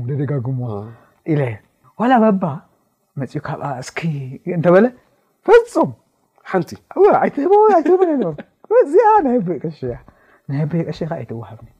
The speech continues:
Speaker 2: አ።
Speaker 1: በቃ ኢላ ክሳብ ከምኡ እንተትገብር ጠብቕ ነይራ። ካልእ ክነግረካ ኣብኣ ዝደሊ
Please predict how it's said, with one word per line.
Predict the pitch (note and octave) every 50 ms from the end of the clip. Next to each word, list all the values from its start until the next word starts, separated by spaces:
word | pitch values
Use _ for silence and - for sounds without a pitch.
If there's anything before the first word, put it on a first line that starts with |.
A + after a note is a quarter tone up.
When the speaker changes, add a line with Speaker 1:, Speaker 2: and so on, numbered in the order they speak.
| _
Speaker 2:
አ። | _ - A2+
Speaker 1:
በቃ | A#2 - - - - _ _ _ _ _ -
ኢላ | D3+ E3+ G3+ G#3+ G#3 _ _ _ _ _ _ _ _
ክሳብ | - - - E3+ D#3
ከምኡ | C#3 - C#3+ C#3
እንተትገብር | D#3 C#3 D3 C3 C#3+ D#3 D#3 F3 - _ _
ጠብቕ | _ - A2+ A#2+ A2+ G2+
ነይራ። | F#2+ F#2 F2+ - - _ _ _ _ _ _ -
ካልእ | - A3 A#3 B3 -
ክነግረካ | - C#3+ C#3+ D3+ D3+ D3+ D3+ C#3+ -
ኣብኣ | C3+ C3 C3 C3+
ዝደሊ | C3+ C3 C3+ C3+ D3+